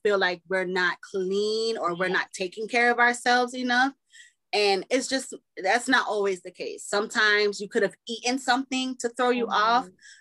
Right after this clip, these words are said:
Speaker 1: Sometimes it could be sexual activity. Sometimes, yeah. Sometimes it could be like,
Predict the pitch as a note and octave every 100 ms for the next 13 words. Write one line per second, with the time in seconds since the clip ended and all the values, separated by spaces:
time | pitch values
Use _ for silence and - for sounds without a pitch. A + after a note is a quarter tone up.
0 | _ - G#3+ G3+ G#3+ G3+ G3+ F#3+ F#3 -
1 | G#3+ A3 B3 A#3+ A#3+ - - - - -
2 | - - - - - - _ _ - -
3 | - - - A3+ A#3+ B3 G#3+ G#3 G#3 G#3+
4 | - _ _ _ _ _ _ _ _ _
5 | _ _ - - - - - - - -
6 | C4 B3 C4+ A#3+ A3+ A3 A3 - G#3+ -
7 | - A#3+ A3 F#3 G#3+ G3+